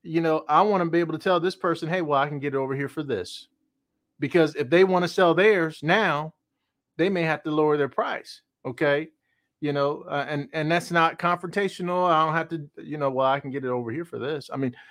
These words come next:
nicely, I can just negotiate that nicely, get you to take it off,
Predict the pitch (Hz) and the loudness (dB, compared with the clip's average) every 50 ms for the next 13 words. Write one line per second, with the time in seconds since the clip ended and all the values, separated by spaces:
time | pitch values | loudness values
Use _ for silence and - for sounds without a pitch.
0 | - - _ _ _ _ - - _ _ - 127 135 160 202 208 - - 117 90 | -20 -20 _ _ _ _ -20 -20 _ _ -4 2 4 6 6 4 2 -2 -6 -4
1 | 92 101 120 127 - 131 123 139 120 123 _ _ _ 123 127 117 131 131 - _ | -2 -2 -2 -2 -4 -6 -6 -6 -8 -12 _ _ _ -8 -6 -6 -6 -10 -10 _
2 | - 143 151 147 - 165 160 156 175 170 165 170 170 185 190 175 - - 127 120 | 0 0 0 0 0 -2 -2 0 -2 -2 -2 0 0 0 0 -2 -6 -10 -8 -8
3 | 131 123 - 143 135 123 - 165 151 - 156 170 180 165 143 143 - | -8 -6 -6 -8 -8 -6 -6 -6 -2 2 4 4 6 6 6 4 4